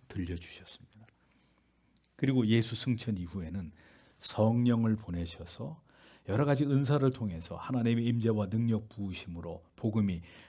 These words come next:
전 세계로 확장되게 하시기 위한 강력한 능력을 부어주셨습니다. 이제 지금의 이 시대는 그렇게 전해지고 완성된 계시의 말씀, 이 성경을 모든 계시의 종결과 최후의 예언이라고 믿고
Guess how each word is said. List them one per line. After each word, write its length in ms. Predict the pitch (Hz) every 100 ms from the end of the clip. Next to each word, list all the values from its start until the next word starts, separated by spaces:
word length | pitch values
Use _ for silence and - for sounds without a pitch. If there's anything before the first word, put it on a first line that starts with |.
| -
전 380 | - 117 131 127
세계로 580 | 127 120 110 110 104 -
확장되게 840 | - - - 175 156 143 123 104
하시기 360 | 98 - - 101
위한 240 | 104 110
강력한 760 | 107 98 127 143 139 131 131 131 -
능력을 640 | 107 110 123 117 98 101 147 _ _ _
부어주셨습니다. 880 | - 98 87 - - - - - _ _ _ _ _ _ _ _ _ -
이제 200 | 127 156
지금의 440 | - 139 165 151
이 40 |
시대는 580 | 151 - 127 123 113 80 - _ _ _ _ _ _ _
그렇게 400 | - 170 175 180
전해지고 720 | 165 127 131 139 123 120 127 95
완성된 800 | 104 135 127 131 123 123 131
계시의 560 | 127 - 110 110 117 107
말씀, 580 | 92 85 107 - 95 80 - - - -
이 160 | 156
성경을 640 | 151 - 185 180 170 165 156
모든 460 | 120 151 175 170
계시의 560 | - 123 120 - 123 120
종결과 640 | - 135 156 147 113 113 107
최후의 680 | - - 190 175 165 156
예언이라고 640 | 117 117 135 123 104 95 104
믿고 560 | 104 160 - 147 -